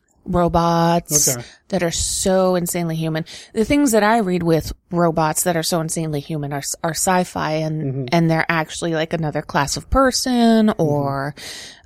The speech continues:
Speaker 1: um, yeah, it's, it's nothing like this. This concept is actually really new to me.
Speaker 2: Well, it's not like, i-, it's nothing like the, the old movie. Now, I love the old movie. I think it's a fantastic piece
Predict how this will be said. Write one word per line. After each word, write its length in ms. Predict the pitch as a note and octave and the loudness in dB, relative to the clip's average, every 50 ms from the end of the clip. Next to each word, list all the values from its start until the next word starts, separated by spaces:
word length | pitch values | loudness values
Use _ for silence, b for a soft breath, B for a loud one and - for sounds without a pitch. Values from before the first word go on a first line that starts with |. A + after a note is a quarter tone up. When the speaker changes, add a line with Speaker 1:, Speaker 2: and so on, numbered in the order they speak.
| _ | _
Speaker 1:
um, 520 | E3+ D#3+ D3 C#3+ C#3+ - - - - - _ _ _ _ _ - | 0 2 2 2 2 0 -4 -8 -12 -14 _ _ _ _ _ -2
yeah, 180 | F#3+ - D#3+ - - _ _ | 0 0 0 -8 -12 _ _
it's, 160 | - F3+ - - | 0 0 2 2
it's 160 | G3 F#3 - F#3+ | 2 2 4 4
nothing 540 | F#3+ F#3+ G3 G#3 G3+ F#3 F3+ F3+ E3+ D#3+ - _ _ - | 4 4 4 4 2 2 2 0 -2 -4 -10 _ _ -2
like 200 | F3+ F3 E3+ - | -2 -2 0 -2
this. 500 | E3+ E3 F3+ F3 D#3+ - - - - - - _ _ - _ | -6 2 2 2 2 2 -4 -6 -10 -14 -16 _ _ -12 _
This 360 | - F3 F3 G3 F#3+ F#3 - | -4 -2 2 2 2 2 2
concept 580 | - - G3+ G3 F#3+ F#3 F#3+ - C4+ D4+ - - | -2 -2 -4 -2 -2 0 0 2 0 0 2 2
is 140 | D#4 D4+ - - | 0 0 2 0
actually 360 | F3 D#3 D#3 - - G3+ G#3+ A3+ | -2 -2 0 -2 0 2 2 2
really 260 | F#3+ E3+ D#3+ E3 F3+ | 4 2 2 4 4
new 120 | G3 A3+ C4+ | 2 4 4
to 60 | B3 F3+ | 2 2
me. 200 | C#3 B2+ B2+ - | 0 0 -4 -4
Speaker 2:
Well, 440 | G#3 E3+ F3 F3 F3 F3+ F3 - - | -2 0 2 4 4 2 2 -2 -4
it's 180 | - G#3 - - | -6 -6 -2 0
not 200 | G#3+ G#3+ G#3+ - | 0 0 2 2
like, 400 | G3 F#3 E3+ - - - - _ - _ _ _ _ _ _ _ - | 2 2 2 0 -6 -18 -20 _ -20 _ _ _ _ _ _ _ -12
i-, 40 | |
it's 340 | A#3+ A#3+ A#3+ A3 - - - | -10 -4 -4 -4 -4 -2 0
nothing 300 | F#3 G3+ D#3+ - F3 D3+ | 0 0 0 0 -2 0
like 220 | D3 C#3+ C#3 C#3 - | 2 2 0 0 -2
the, 180 | D3 B2+ B2+ | -4 -4 -4
the 160 | D3 C#3+ C#3 | -2 0 2
old 180 | C3+ C3+ B2+ B2+ | 2 2 2 2
movie. 360 | B2+ B2 A2+ G#2+ F#2+ F#2 - _ _ _ | 0 -4 -4 -6 -10 -16 -16 _ _ _
Now, 140 | D#3+ D#3 D3+ D#3 | 0 0 0 2
I 120 | F3 A3+ | 2 2
love 460 | A#3 F3 D3+ D3+ D#3 D3+ C#3 B2+ B2 | 2 2 2 2 2 2 2 0 -4
the 100 | B2+ B2+ | -4 -4
old 140 | A#2+ A#2 A2+ | -2 -2 -2
movie. 320 | A#2 A2+ G#2+ G2+ G#2+ F#2+ | -4 -6 -6 -8 -8 -6
I 80 | A#2 C3 | -6 -4
think 180 | - C#3+ A#2+ - | -2 -2 -4 -4
it's 100 | A2 - | -6 -10
a 20 | - | -6
fantastic 600 | - B2+ A#2+ A2+ - - E3 E3+ E3 - D#3 C#3+ | -6 -6 -4 -4 0 2 2 2 2 0 -6 -8
piece 400 | - - D3+ C3+ B2+ - - - | -6 -4 -2 -2 -2 -2 -4 -6